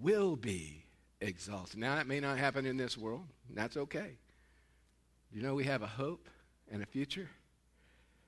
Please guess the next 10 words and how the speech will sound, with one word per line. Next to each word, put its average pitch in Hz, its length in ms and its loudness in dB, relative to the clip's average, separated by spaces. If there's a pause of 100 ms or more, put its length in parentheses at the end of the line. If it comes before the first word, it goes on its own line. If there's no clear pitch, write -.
(1300)
It's - 100 -10
an 110 100 0
eternal 143 520 -6
hope. - 300 -12 (1080)
It's - 80 -12
amazing. 120 280 -8 (1900)
So 143 220 4
in 143 60 6
this 170 200 6 (240)
passage, 175 640 6